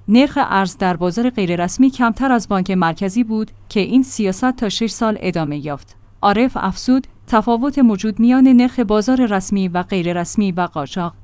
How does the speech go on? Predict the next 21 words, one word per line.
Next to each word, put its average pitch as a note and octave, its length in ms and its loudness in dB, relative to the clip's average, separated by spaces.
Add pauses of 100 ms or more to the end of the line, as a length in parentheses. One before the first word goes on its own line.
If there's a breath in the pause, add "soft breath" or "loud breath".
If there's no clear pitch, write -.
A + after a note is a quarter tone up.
و A3 100 4
گردش B3+ 380 2
مالی F#3+ 320 2
این B3 220 4
بازار B3+ 320 0
غیررسمی G3 640 2
توسط A#3 500 0
عوامل G3 580 0
سیاسی G3 460 -2
تعیین G3 360 -4
می‌شود F#3 480 -2
که G#3 140 -2
تأثیر B3+ 400 0
آن A#3+ 220 0
به G3 120 0
مراتب G#3 420 0
از B3+ 220 4
عوامل G3 380 0
اقتصادی G3+ 640 -2
پررنگتر F#3 640 -2
است." - 320 -12